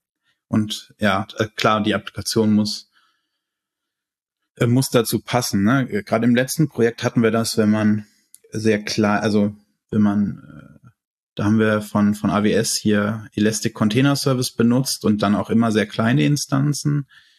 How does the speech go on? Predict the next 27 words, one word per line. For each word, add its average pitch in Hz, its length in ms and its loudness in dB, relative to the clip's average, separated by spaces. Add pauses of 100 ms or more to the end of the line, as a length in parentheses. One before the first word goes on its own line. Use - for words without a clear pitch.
(380)
Da 107 140 0
habe 113 100 2
ich 123 60 -4
dann 113 140 2
irgendwann 110 320 2
einen 107 40 0
Artikel 110 320 -2
gefunden, 110 360 0
der 104 100 2
schon 113 240 0
empfahl, 104 680 0
einen 104 200 0
anderen 104 720 -2 (140)
Garbage 98 400 -2
Collector 90 440 -4
zu 95 160 -6
benutzen, 98 480 -2
weil 98 140 -4
gerade 101 320 0
mit 107 240 0
nur 107 180 2
einer 110 240 0
C - 160 -2
P - 220 -14
U 113 160 0
oder 113 260 2
so 110 300 0